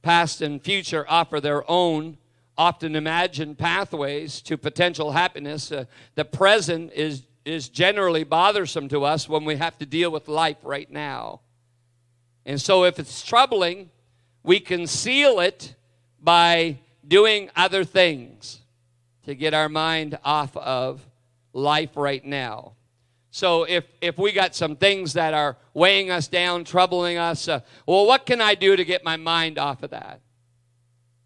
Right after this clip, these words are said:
And that's the society that we're living in. Push it off, deal with it tomorrow,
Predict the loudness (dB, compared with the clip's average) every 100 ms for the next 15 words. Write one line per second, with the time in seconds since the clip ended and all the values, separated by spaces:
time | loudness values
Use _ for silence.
0 | _ _ _ _ _ _ _ _ _ _
1 | _ _ _ _ _ -14 -2 0 0 -4
2 | -10 -10 -6 -4 0 2 2 -2 -8 -18
3 | -18 _ -10 -6 -4 -4 -4 -6 -12 -16
4 | -20 _ _ _ _ _ _ _ _ _
5 | _ _ _ _ _ _ _ _ _ _
6 | _ _ 2 2 4 2 4 2 0 -6
7 | _ _ _ 2 4 4 2 -2 -4 -2
8 | 0 2 0 -2